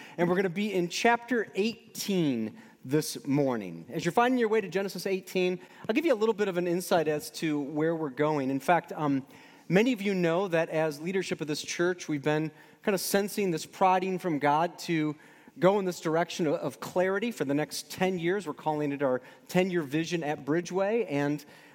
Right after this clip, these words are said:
there are a number of components that God wants us to accomplish, but there are two core initiatives that we are, are starting with, and those are the initiatives of discipleship and of serving.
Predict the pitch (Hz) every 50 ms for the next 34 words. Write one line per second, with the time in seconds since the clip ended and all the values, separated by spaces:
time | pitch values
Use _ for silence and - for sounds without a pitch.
0 | - _ - 151 170 170 170 160 160 151 156 147 170 170 196 226 233 196 - -
1 | - 180 160 - - - 214 214 226 240 262 277 - - - 190 170 156 147 165
2 | 170 160 156 156 165 175 170 - 180 160 - - - - 160 156 147 131 - -
3 | 170 180 208 254 285 277 - - - 160 - - 156 151 147 147 147 - - -
4 | - - - - - - - - - 294 311 254 220 208 - - - 214 208 196
5 | 185 180 190 185 - - 151 127 123 123 127 135 131 139 143 139 131 151 170 160
6 | 147 143 143 - 131 - - - - 202 180 190 190 160 147 135 117 107 104 101
7 | 117 - - - - - - - - - - - 143 151 165 190 190 175 208 180
8 | 196 180 165 165 175 170 - - 165 156 139 151 143 135 120 120 - 139 - -
9 | - 175 202 220 233 220 - - - 233 247 247 - - - - - - - -
10 | - - 160 151 156 147 147 139 131 - - - - - - 180 180 175 139 104
11 | 104 87 71